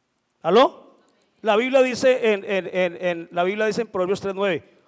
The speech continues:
"Honra a Jehová con todos los bienes", los bienes. Cuando habla de bienes,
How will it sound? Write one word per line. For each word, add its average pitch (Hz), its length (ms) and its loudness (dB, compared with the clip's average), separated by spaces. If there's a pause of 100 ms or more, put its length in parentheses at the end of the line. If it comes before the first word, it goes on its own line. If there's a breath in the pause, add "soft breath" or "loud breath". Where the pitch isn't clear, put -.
"Honra 262 360 0
a 240 40 0
Jehová 233 260 4
con 240 260 -2
todos 285 260 6
los 233 200 2
bienes", 311 840 -2 (460)
los 180 180 -2
bienes. 294 580 0 (460)
Cuando 202 240 2
habla 285 220 6
de 247 100 4
bienes, 320 540 0